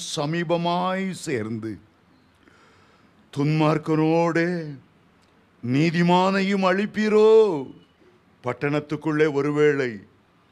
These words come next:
ஐம்பது நீதிமான்கள் இருப்பார்கள். அதற்குள் இருக்கும்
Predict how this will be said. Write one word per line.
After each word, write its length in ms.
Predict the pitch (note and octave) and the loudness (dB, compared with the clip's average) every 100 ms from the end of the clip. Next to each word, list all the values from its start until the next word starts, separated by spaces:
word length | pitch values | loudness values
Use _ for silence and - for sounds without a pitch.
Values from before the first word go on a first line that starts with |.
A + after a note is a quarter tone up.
| _ _ _ _ | _ _ _ _
ஐம்பது 760 | G2+ C3 D#3+ G3+ G3+ F#3+ F3+ D#3 | -4 0 2 2 2 2 2 0
நீதிமான்கள் 840 | C3 E3+ G3 F3+ F#3 F#3+ F#3+ F#3 | -2 -2 -2 -2 -2 -2 -2 0
இருப்பார்கள். 600 | D3 C3 C3 A2+ G2 E2+ C#2 _ _ _ _ _ _ _ _ _ _ _ _ _ _ _ _ _ | -2 -4 -6 -6 -8 -16 -20 _ _ _ _ _ _ _ _ _ _ _ _ _ _ _ _ _
அதற்குள் 680 | - A#2+ C#3+ C3 D3 C#3 B2+ | -8 -4 -4 -4 -6 -6 -4
இருக்கும் 600 | C3+ D3 D3+ D3 C#3 G#2+ | -4 -4 -4 -6 -6 -8